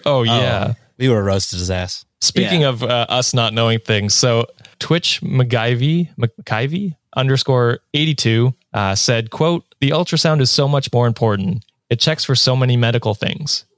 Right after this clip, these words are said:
Speaker 2: end quote. And this was a
Speaker 3: Mm-hmm.
Speaker 2: point many people pointed out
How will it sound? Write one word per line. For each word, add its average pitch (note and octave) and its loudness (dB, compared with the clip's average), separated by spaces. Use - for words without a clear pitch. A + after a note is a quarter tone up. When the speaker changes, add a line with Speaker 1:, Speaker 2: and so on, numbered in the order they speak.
Speaker 2:
end A2 -2
quote. - -4
And C3 2
this D#3+ 2
was G#2 2
a B2 4
Speaker 3:
Mm-hmm. C#3 0
Speaker 2:
point D3 0
many B2 2
people C3+ 2
pointed A#2 2
out A2+ 2